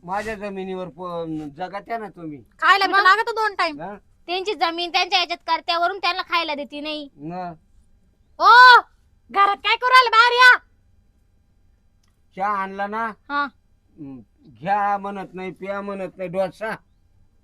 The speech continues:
Speaker 1: आणि
Speaker 3: डोसा, डायरेक्ट डोसा का?
Speaker 1: हा, खायला जेवण वाढून आणलं ना, ते सकाळचं संध्याकाळी आणती
Speaker 3: हा.
Speaker 1: आणि संध्याकाळचं उद्या दुपारा देती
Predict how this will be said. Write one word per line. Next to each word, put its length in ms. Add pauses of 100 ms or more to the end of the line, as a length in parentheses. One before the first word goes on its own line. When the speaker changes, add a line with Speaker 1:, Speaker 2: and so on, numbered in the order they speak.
(440)
Speaker 1:
आणि 220
Speaker 3:
डोसा, 420
डायरेक्ट 320
डोसा 320
का? 100
Speaker 1:
हा, 520 (800)
खायला 340
जेवण 360
वाढून 320
आणलं 360
ना, 160 (920)
ते 100
सकाळचं 540
संध्याकाळी 580
आणती 540 (140)
Speaker 3:
हा. 200 (320)
Speaker 1:
आणि 160
संध्याकाळचं 560
उद्या 280
दुपारा 400
देती 500